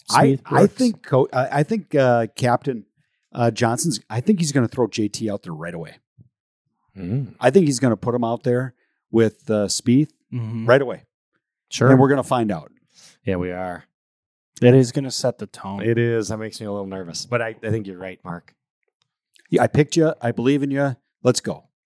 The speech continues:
Speaker 3: Do
Speaker 1: You
Speaker 3: it.
Speaker 1: got experience.
Speaker 3: You
Speaker 1: Let's
Speaker 3: could
Speaker 1: go.
Speaker 3: also, you could also argue, uh, put him with Ricky.
Speaker 2: Yeah.
Speaker 3: They're part of that, that crew, same
Speaker 1: Yes.
Speaker 3: crew. Um, I don't know that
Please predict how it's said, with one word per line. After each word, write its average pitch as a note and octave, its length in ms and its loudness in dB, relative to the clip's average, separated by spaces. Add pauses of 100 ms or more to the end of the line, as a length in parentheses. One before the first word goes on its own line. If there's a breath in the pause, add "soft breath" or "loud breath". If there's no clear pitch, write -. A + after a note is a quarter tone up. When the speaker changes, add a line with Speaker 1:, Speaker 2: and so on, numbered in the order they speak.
(460)
Speaker 3:
Do B2+ 80 2
Speaker 1:
You A#2 60 8
Speaker 3:
it. B2 40 4
Speaker 1:
got B2 140 6
experience. B2 680 -2
Speaker 3:
You C#3+ 120 -4
Speaker 1:
Let's C#3+ 100 4
Speaker 3:
could D#3+ 40 8
Speaker 1:
go. D3 60 8
Speaker 3:
also, F#3+ 380 2
you C#3 200 -4
could C3+ 120 -2
also D3 280 0
argue, A2 440 0 (580)
uh, G2+ 300 2
put A#2+ 180 -6
him A2 80 -6
with G2 200 -8
Ricky. F2+ 440 -10 (360)
Speaker 2:
Yeah. F#2 160 -6 (800)
Speaker 3:
They're A2 100 -6
part G2+ 220 0
of F#2+ 60 -2
that, F#2 180 -6 (540)
that G2+ 180 -2
crew, G#2 400 -4 (200 soft breath)
same A2+ 320 -2
Speaker 1:
Yes. A2+ 220 4 (1120)
Speaker 3:
crew. A2+ 80 -4
Um, G2 580 0 (800)
I A2 100 2
don't A2+ 140 4
know G#2+ 160 4
that G2+ 240 -4